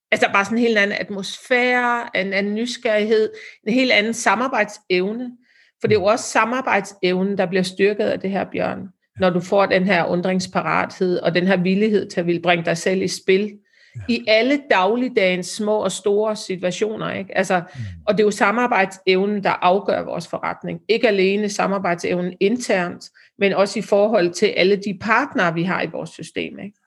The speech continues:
Speaker 1: Altså, så, så, så, så på den måde, altså, åbnede det jo så mange rum og så mange muligheder, og dermed også de resultater, vi var i stand til at skabe.
Speaker 2: Ja, ja. Og det er
Speaker 1: Ja.
Speaker 2: jo der, hvor jeg synes, at den her case er så stærk, fordi den viser netop,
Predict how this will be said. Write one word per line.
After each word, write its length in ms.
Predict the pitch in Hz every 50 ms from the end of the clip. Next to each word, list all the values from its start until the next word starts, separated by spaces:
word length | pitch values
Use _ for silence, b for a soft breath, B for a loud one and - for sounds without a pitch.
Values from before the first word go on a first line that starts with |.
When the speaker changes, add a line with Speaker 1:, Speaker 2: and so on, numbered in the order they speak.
| _ _ _ _ _ _ _ _ _ _ _ _ -
Speaker 1:
Altså, 280 | 185 196 - 170 160 160 - - _ _ _ _ _ _ _ _ _ _ _ _ _ _ _ - - _ - - B B B B
så, 240 | - - 202 202 143
så, 300 | 165 - 208 190 185 185 180
så, 260 | - - 196 180 170 175
så 200 | - - - 190
på 120 | 180 - -
den 220 | 185 226 226 202 202
måde, 380 | 196 196 202 208 208 196 -
altså, 260 | - 185 175 190 - - -
åbnede 360 | 190 202 202 208 214 185 170
det 120 | 170 151
jo 120 | 135 175 185
så 220 | - - - 233
mange 300 | 220 208 185 185 196 196
rum 320 | 196 175 175 180 185 180 -
og 100 | - 185
så 160 | 185 - 220
mange 280 | 208 190 180 180 190 196
muligheder, 680 | 202 196 185 180 190 208 214 202 196 180 175 165 160 165 b b b b b b _ -
og 140 | 190 185
dermed 300 | 202 196 202 196 185 180 -
også 500 | - 175 180 185 - - - - - - _ _ _ _ _ _ _ _ _ _ _ _ - - -
de 100 | 190 190
resultater, 600 | 190 185 185 - 180 175 - 208 202 196 - -
vi 140 | - - -
var 60 | -
i 100 | - -
stand 280 | 170 - - - - -
til 100 | - -
at 80 | - -
skabe. 480 | - - - 117 92 90 - - - - - - _ _ _ -
Speaker 2:
Ja, 60 | 127
ja. 120 | 104 98 95 - -
Og 60 | - 113 -
det 160 | 139 135 135
er 60 | 139
Speaker 1:
Ja. 160 | 151 151 151
Speaker 2:
jo 80 | 156 143
der, 60 | 139
hvor 300 | 127 131 123 120 120 120
jeg 120 | 127 127 117
synes, 300 | - 139 127 117 - -
at 140 | 123 -
den 100 | - 120
her 140 | 107 120 120
case 360 | 117 - - 127 120 - -
er 40 | 120
så 200 | 104 - 139 127
stærk, 380 | - - - 131 123 139 131 - -
fordi 260 | 139 117 151 156 147
den 200 | 143 135 131 131
viser 280 | 151 165 160 - 165
netop, 320 | 143 131 127 123 135 131